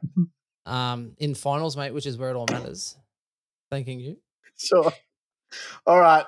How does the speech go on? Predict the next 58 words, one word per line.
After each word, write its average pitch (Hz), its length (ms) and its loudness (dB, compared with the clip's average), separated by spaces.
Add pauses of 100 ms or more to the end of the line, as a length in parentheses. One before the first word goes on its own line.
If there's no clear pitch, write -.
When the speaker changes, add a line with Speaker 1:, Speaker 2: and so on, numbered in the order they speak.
(100)
Speaker 2:
all 165 120 6
right. 147 200 8
So 151 300 4
we'll 160 160 2
move 170 180 6
to, 156 320 6
uh, 135 280 8
potential 147 420 -2
breakouts. 123 640 2
So 143 140 2
there's, 131 140 2
like, 135 160 4
about 135 200 0
seven 104 260 -4
of 95 80 -12
them. 104 180 -14 (380)
I'll 135 120 10
just 202 200 6
list 135 300 -2
them 131 140 0
and 123 80 -2
then 120 140 -4
we 120 100 -2
can 117 180 -8
talk 120 220 0
about 113 160 2
who 110 40 -4
we 110 100 -4
wanna 107 180 -6
talk 104 180 -8
about. 104 180 -4
So 120 120 2
I've 117 100 0
already 147 220 0
chatted 123 260 2
about 113 260 0
Carl 113 200 2
Lemon. 120 340 -2 (520)
Um, 113 200 4
I 123 80 4
do 131 100 2
think 135 160 -2
he 131 60 -2
gets 120 220 -2
a 117 40 -2
lot 110 140 -2
of 101 60 -6
inside 104 340 0
minutes. 117 300 -6
He 120 80 -2
was, 107 160 -4
he's 113 160 -6
a 110 60 -2
five 123 240 4
hundred 110 280 -6
eight 117 220 -4
K 110 180 -2
mid. 127 320 -4